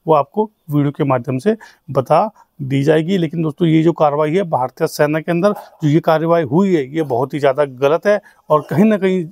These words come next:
इसमें गलती हुई है। किसकी गलती है दोस्तों, उसका कारण उनको बताना चाहिए कि इस गलती के कारण दोस्तों आपको नहीं बुलाया गया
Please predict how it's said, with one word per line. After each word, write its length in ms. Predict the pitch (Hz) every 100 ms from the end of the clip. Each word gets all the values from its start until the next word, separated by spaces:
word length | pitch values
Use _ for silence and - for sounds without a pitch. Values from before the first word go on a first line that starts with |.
| -
इसमें 300 | - 185 151
गलती 260 | 160 151
हुई 200 | 208 196
है। 100 | 226 220 _ _ -
किसकी 280 | 240 -
गलती 320 | 202 185 165 180
है 40 |
दोस्तों, 300 | 160 151 175
उसका 220 | 170 - 165
कारण 400 | - 156 156 226 - _ -
उनको 400 | 160 139 240 277 _ -
बताना 420 | 147 147 151 165
चाहिए 280 | 180 170 175
कि 140 | 185 202
इस 200 | 202 196
गलती 300 | 175 175 165
के 80 | 160
कारण 280 | 160 156 156
दोस्तों 320 | 151 - 226 - _ _
आपको 340 | 143 143 - 233 - _ 160
नहीं 240 | 131 170
बुलाया 300 | 170 175 180
गया 180 | 170